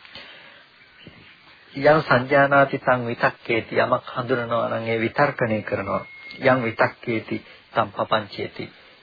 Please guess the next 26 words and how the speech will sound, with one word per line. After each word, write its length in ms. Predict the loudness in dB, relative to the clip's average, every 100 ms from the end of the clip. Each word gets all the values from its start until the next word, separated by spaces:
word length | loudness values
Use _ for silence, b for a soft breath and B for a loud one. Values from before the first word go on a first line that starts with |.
| 0
යමක් 300 | 2 4 2
විතර්කණය 640 | -2 4 2 4 -2 -2
කරනවා 400 | -2 -4 0 0
නම් 200 | 2 0
ඒක 160 | 0 -2
ප්‍රපංච 440 | 0 0 2 2 0
කරනවා. 420 | 2 2 2 -2 -2 -18 B B B B B B
යම් 200 | 2 2
පපංචේති 760 | 4 0 4 0 2 0 0 0
තතෝ 340 | 0 4 4
නිදානම් 520 | 2 4 2 4 0
පුරිසම් 400 | 0 -2 0 -2 0
පපංච 400 | 0 0 -2 -2
සංඥා 480 | -4 -4 -2 -2 -2
සංඛා 460 | -2 -6 -4 -4
සමුදාචරංති. 920 | -4 -4 -2 -2 -2 -2 -6 -6 -10 -12 -12 _ B B B B B
යමක් 300 | 2 4 2
ප්‍රපංච 420 | 0 0 2 2 0
කරනවා 420 | 0 2 2 0
නම් 180 | 2 0 0
ඒක 260 | -2 0
නිදාන 440 | -2 0 2 2 2
කරගෙන 440 | -2 -2 -2 -4 -4
පුරුෂයා 540 | -4 -4 -2 2 2
ප්‍රපංච 460 | 2 -4 2 0 0
සංඛ්‍යාත 760 | -4 -2 -4 -6 0 0 0